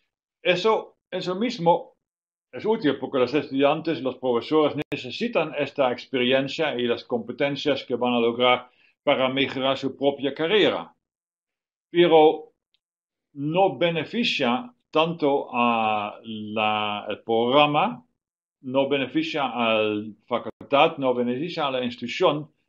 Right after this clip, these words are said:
otra que una manera cuantitativa que el rector y el decano puede decir, "Nosotros teníamos tantos estudiantes que estaban afuera, tantos profesores afuera". Si utilizan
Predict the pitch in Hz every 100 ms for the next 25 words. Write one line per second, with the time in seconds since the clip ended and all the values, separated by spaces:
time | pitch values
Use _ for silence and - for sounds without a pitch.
0 | _ _ _ _ _ _ 175 185 165 147
1 | 147 - 135 139 139 135 135 143 131 139
2 | 131 117 117 110 170 131 127 131 120 113
3 | 117 127 - 151 151 135 117 110 113 117
4 | 143 147 139 135 123 117 - 135 127 127
5 | 127 120 131 123 117 - 123 120 104 110
6 | - 113 113 110 117 - - _ _ 123
7 | 120 135 117 117 107 127 120 110 117 120
8 | - 117 110 110 127 113 117 123 165 123
9 | 85 - _ _ _ _ _ _ _ _
10 | _ _ _ _ _ _ _ - - 202
11 | 202 - _ 185 190 190 185 208 - 156
12 | -